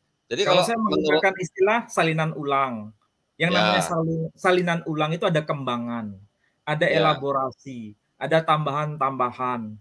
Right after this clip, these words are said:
Speaker 2: ada
Speaker 1: Ya.
Speaker 2: interpretasi. Makanya cerita yang pendek menjadi cerita panjang.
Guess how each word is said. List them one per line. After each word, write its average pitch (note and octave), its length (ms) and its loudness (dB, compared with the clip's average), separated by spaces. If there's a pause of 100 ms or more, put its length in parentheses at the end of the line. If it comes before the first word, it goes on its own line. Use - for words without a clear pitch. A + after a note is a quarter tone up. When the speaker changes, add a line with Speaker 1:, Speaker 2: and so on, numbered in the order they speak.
Speaker 2:
ada D#3 240 2
Speaker 1:
Ya. E3 80 6
Speaker 2:
interpretasi. C3+ 960 -2 (240)
Makanya E3+ 420 2
cerita G#3+ 460 0
yang D#3 320 2
pendek G#3 420 6
menjadi D#3+ 400 0
cerita D#3+ 400 -2
panjang. D3+ 720 0